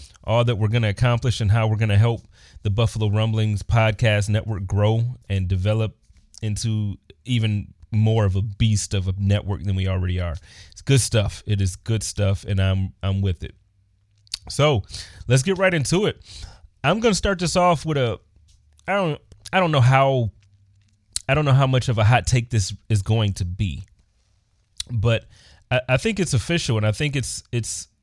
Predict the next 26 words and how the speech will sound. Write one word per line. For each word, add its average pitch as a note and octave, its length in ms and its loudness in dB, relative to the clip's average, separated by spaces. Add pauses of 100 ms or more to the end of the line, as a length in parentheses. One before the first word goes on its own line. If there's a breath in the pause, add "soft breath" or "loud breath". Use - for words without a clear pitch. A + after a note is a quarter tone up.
(360)
a A2+ 80 -4
take C#3 340 -4
that C3 260 0 (1600)
I, D#3+ 100 0 (160)
I D#3 60 2
think G3 260 -4
that F#3+ 120 -4
we'll, F3 340 -6
we'll D#3 120 -2
start E3+ 300 -4
to C#3 60 -2
hear D3+ 160 0
more C#3+ 180 -4
and C#3 100 -4
more C3+ 140 -4
people B2 280 -4
talk B2+ 260 -2
about A#2 240 2
it G#2+ 60 -2
once A#2 220 -2
we A2+ 60 0
get G#2+ 220 -2
closer A#2 280 -2
to D3 200 -4
this. F2+ 200 -4
But - 300 0